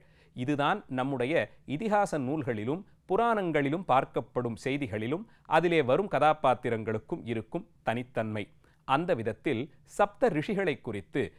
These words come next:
நமக்கு வேதகாலத்திலிருந்து தொடர்ந்து அவர்களுடைய பெயர்கள் அறியப்பட்டும், அவர்கள் அடைந்திருந்த உன்னதமான ஞான நிலை குறித்தும், அவர்கள்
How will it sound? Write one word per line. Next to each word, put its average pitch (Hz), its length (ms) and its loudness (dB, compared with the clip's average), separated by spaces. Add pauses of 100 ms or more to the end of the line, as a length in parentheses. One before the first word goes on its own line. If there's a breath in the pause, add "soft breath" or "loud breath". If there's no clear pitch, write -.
(120)
நமக்கு 117 440 -4 (240)
வேதகாலத்திலிருந்து 160 1120 2 (280 soft breath)
தொடர்ந்து 175 540 2
அவர்களுடைய 139 600 0
பெயர்கள் 143 520 0
அறியப்பட்டும், 123 720 -2 (280 soft breath)
அவர்கள் 143 420 4
அடைந்திருந்த 151 640 0 (280 soft breath)
உன்னதமான 185 800 0
ஞான 139 380 0
நிலை 151 240 0
குறித்தும், 110 520 -4 (240 soft breath)
அவர்கள் 127 460 2